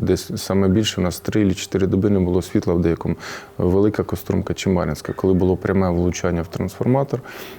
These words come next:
вони йому робили заміну, але вони його швидко замінили, це велика така робота.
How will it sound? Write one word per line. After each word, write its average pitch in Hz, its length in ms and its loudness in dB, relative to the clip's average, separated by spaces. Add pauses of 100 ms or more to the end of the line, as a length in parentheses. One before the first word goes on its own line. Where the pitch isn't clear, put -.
(140)
вони 98 220 4
йому 98 200 2
робили 95 360 4
заміну, 87 420 2
але 98 160 2
вони 95 200 2
його 85 320 -2
швидко - 440 -2
замінили, 98 540 2
це - 180 -4
велика 92 360 0
така - 280 -6
робота. 95 440 -2